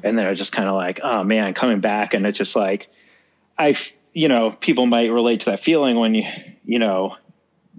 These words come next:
and this happened to me a lot, like, in the previous four years, is, like, when you slip up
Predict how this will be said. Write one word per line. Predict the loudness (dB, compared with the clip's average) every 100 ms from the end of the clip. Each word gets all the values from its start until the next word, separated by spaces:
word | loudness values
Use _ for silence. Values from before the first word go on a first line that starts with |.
| -16 -6
and | 0 0
this | 2
happened | 0 0
to | -2
me | -2
a |
lot, | 0 0 0 -2 -4
like, | -6 -6 -12 -10
in | -8
the |
previous | -4 -2 0 -2
four | -4 -4
years, | -2 -2 -4 -6
is, | -6
like, | -6 -6
when | -12 -8 -4 -2
you | -4
slip | -6 -6 -6 -4
up | -4 -4 -8